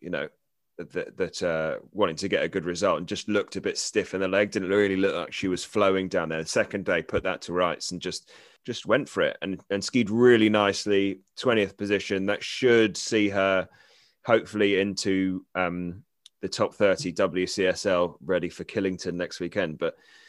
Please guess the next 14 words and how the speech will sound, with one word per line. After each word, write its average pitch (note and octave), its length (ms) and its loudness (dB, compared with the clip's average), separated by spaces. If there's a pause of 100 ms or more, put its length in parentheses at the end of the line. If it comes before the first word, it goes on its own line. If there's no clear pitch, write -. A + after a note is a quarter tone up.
(280)
she's, F#2+ 360 -4
um, E2+ 400 -4 (280)
y-, E2+ 160 -18
you A#2 100 -2
know, F#2 160 -2
starting A2+ 560 2
to G#2+ 260 -2
r-, B2 140 -4
become A2+ 260 0
a A2 40 4
real A2+ 180 8
player F#2+ 540 2 (140)
in G2 240 0
that, F2 200 -4